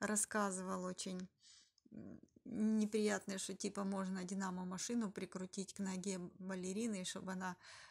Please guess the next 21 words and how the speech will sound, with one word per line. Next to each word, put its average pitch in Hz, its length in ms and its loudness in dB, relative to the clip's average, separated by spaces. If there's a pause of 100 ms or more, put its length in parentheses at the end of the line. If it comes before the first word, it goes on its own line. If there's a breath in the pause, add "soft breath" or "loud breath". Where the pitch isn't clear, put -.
(120)
напрасно 190 640 0
не 190 320 -2
крутила 208 440 -2
на 185 180 0
сцене 180 460 -4
финтифлюшки, 180 960 -4
а, 185 100 -4
типа, 208 280 -2
вырабатывала 180 680 -2
электроэнергию. 170 960 -8 (2750 soft breath)
А, 190 60 -8 (260)
и 214 120 -4
ещё 233 380 0
вот 214 160 -8
такие 202 640 -2 (340 loud breath)
балетные 202 500 -4
истории 196 360 -4
мне 190 200 -4
понравились 185 760 -4
у 190 40 -10
Сахарова. 185 840 -2